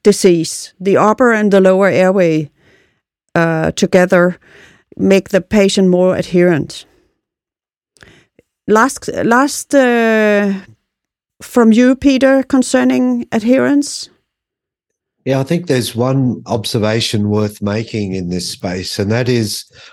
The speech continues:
Speaker 2: we've all seen people with severe attacks who w-, we believe are non-adherent, who often admit to non-adherence to steroids.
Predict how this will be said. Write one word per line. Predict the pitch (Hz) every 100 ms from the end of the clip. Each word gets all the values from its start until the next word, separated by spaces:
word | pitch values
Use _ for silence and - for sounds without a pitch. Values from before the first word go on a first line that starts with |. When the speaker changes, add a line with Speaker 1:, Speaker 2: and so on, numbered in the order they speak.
| _ _ _
Speaker 2:
we've | 123 113
all | 127 147
seen | 147 - 131 120 113 104 92 - _
people | - 117 117 110
with | 101 98
severe | - - 90 110 117 110
attacks | 104 98 101 - - - - -
who | 107 92
w-, | 92 - 95
we | 101
believe | 85 101 110 110
are | 104
non-adherent, | 101 98 95 87 98 107 104 95
who | 95
often | 98 101 98 92 90 -
admit | 82 82 92 110
to | - 98
non-adherence | 101 95 82 92 92 90 80 - - - _
to | -
steroids. | - - 90 90 87 90 90